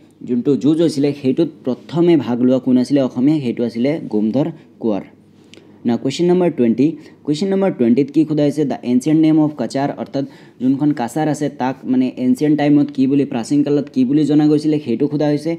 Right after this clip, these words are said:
চ' কাছাৰক প্ৰাচীন, আ, সময়ত কি বুলি জনা গৈছিলে? কাছাৰক প্ৰাচীন সময়ত হিড়িম্বা বুলি জনা গৈছিলে। চ' ইয়াৰ কাৰেক্ট এনচাৰটো হ'ব অপশ্যন বি।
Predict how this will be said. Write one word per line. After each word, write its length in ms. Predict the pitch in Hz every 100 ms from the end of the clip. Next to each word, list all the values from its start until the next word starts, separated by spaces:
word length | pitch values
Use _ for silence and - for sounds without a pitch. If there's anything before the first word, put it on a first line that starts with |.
| - - _
চ' 100 | 120
কাছাৰক 420 | - 113 143 147 151
প্ৰাচীন, 360 | - 123 147 151 143
আ, 60 | 123 123 120 117 110 110
সময়ত 340 | 127 127 139 143
কি 120 | 131
বুলি 180 | 131 143
জনা 180 | 139 139
গৈছিলে? 320 | 131 156 151
কাছাৰক 380 | 127 110 139 143
প্ৰাচীন 300 | 131 117 143
সময়ত 240 | 131 143 139 113
হিড়িম্বা 360 | 120 139 139
বুলি 280 | 127 127 190 - - -
জনা 180 | 131
গৈছিলে। 280 | 135 117 98
চ' 100 | 85
ইয়াৰ 180 | 107 110
কাৰেক্ট 300 | 117 127 135
এনচাৰটো 380 | 143 135 123 127
হ'ব 80 | 135
অপশ্যন 400 | 131 135 151 127
বি। 160 | 92